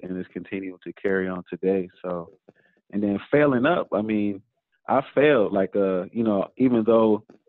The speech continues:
I didn't speak about it, um, this year I had put in for, uh, nine, I had a, I had a, uh, a offer for nine units. And so I went through with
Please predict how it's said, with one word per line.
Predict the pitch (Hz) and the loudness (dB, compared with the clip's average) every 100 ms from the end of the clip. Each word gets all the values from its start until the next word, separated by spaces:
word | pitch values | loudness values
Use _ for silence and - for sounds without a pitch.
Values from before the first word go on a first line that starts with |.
| _ _ - | _ _ -4
I | 110 | -2
didn't | 110 104 | 0 -4
speak | - 156 | 0 0
about | 131 101 101 | 2 0 0
it, | 101 98 - | -2 -4 -8
um, | - 98 95 | -6 -4 -4
this | 120 - | -8 -2
year | 113 110 98 - | 0 2 2 0
I | 110 | -2
had | 98 | -2
put | - 113 | 0 2
in | 113 127 - | 2 0 -2
for, | 101 98 92 - | 0 0 0 -4
uh, | - 87 82 85 | -6 -4 -6 -6
nine, | 104 117 113 98 | -4 -2 -2 -2
I | 104 | -4
had | 120 92 | -2 -2
a, | 87 - - | -4 -6 -8
I | 107 | -2
had | 104 | -2
a, | 90 90 | -2 -6
uh, | - - - _ _ _ _ _ _ - | -8 -14 -20 _ _ _ _ _ _ -4
a | |
offer | - 104 113 107 101 | 0 2 2 0 -2
for | 92 | -4
nine | 95 117 117 | 0 2 2
units. | 107 107 92 - _ - | 0 -2 -4 -12 _ -20
And | 90 | -6
so | 92 92 90 | -4 -2 -2
I | 85 | 0
went | 98 104 104 - | 0 0 -4 -2
through | 107 104 | 0 2
with | 104 | 0